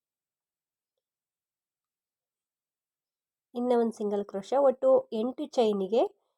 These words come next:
ಎಂಟು ಸಿಂಗಲ್ ಕ್ರೋಶಗಳನ್ನ ನಾನು ಕರೆಕ್ಟಾಗಿ ಮಾಡ್ಕೊಳ್ತಾ ಇದೀನಿ. ಎಂಟು ಸಿಂಗಲ್ ಕ್ರೋಶ ಮಾಡ್ಕೊಂಡಿದ್ದಾದ್ಮೇಲೆ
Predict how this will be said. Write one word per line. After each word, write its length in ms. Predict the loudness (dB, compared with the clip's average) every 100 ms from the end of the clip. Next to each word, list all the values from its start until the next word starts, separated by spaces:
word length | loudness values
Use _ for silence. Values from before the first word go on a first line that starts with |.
| _ _ -2
ಎಂಟು 320 | -2 0 -4
ಸಿಂಗಲ್ 420 | 2 2 2 0
ಕ್ರೋಶಗಳನ್ನ 580 | 0 -2 -2 -4 -2 0
ನಾನು 140 | -2
ಕರೆಕ್ಟಾಗಿ 500 | -2 -6 -6 -10 -8
ಮಾಡ್ಕೊಳ್ತಾ 600 | -6 -6 -6 -6 -8 -4
ಇದೀನಿ. 280 | -6 -2 -2 -2 -6 _ _ _ _ _ _ _ _ _ _ _ _ _ _ _ _ _ _ -10
ಎಂಟು 240 | -8 -6
ಸಿಂಗಲ್ 380 | -2 0 2 0
ಕ್ರೋಶ 320 | 0 -6 -6 -8
ಮಾಡ್ಕೊಂಡಿದ್ದಾದ್ಮೇಲೆ 1160 | -6 -8 -10 -8 -8 -6 -6 -6 -6 -6 -4